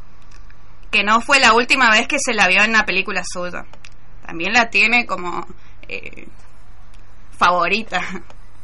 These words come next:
Cecilia Roth, eh, actuó como aquella Manuela, como una madre soltera que ve morir a su hijo de diecisiete años y que se convierte en un ángel de la guarda que va aconsejando y acogiendo bajo su seno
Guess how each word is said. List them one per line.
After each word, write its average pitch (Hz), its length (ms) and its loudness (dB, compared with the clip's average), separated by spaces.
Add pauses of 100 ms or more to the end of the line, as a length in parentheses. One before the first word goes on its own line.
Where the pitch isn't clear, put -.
(2000)
Cecilia 240 540 2
Roth, 254 340 6
eh, 202 480 2
actuó - 540 -4
como 220 240 4
aquella 202 340 2
Manuela, 240 540 2 (240)
como 190 140 -4
una 196 120 2
madre 214 320 4
soltera 233 640 4
que 185 340 2
ve 196 140 2
morir 208 320 0
a 214 60 0
su 190 180 -4
hijo 214 280 -2
de 196 120 0
diecisiete 202 520 -2
años 254 360 2 (180)
y 220 120 -4
que 240 100 2
se 262 120 -2
convierte 214 640 2
en 196 80 0
un 208 140 -2
ángel 214 400 0
de 208 80 0
la 190 120 4
guarda 220 440 4 (640)
que 196 120 0
va 196 120 6
aconsejando 220 640 0
y 233 80 6
acogiendo 214 520 2
bajo 190 260 2
su 190 100 -8
seno 208 640 -2